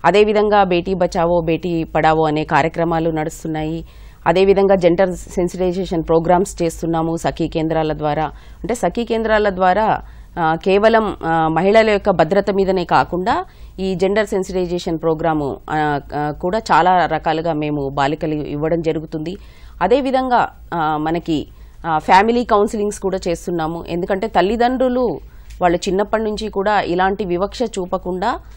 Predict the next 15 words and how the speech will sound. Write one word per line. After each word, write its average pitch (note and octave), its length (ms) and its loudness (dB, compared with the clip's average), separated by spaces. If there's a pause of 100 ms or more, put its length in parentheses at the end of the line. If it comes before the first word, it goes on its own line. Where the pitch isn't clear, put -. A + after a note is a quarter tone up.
(240)
ఇద్దరిని B3 460 2
సమానంగా G3 540 0
పెంచి E3+ 360 -4
ఇద్దరికీ F#3+ 360 -2
సమాన F3+ 360 0
అవకాశాలను E3+ 640 -2
ఇచ్చే D3 320 -4
విధంగా D#3 300 -4
ప్రోత్సహించాలని D3 800 -4
చెప్పేసి C#3+ 380 -8
కూడా D#3 160 -8
వాళ్ళకి C#3 380 -6
అవగాహన D3 460 -4
కార్యక్రమాలు C3+ 560 -6
కూడా G3 260 -8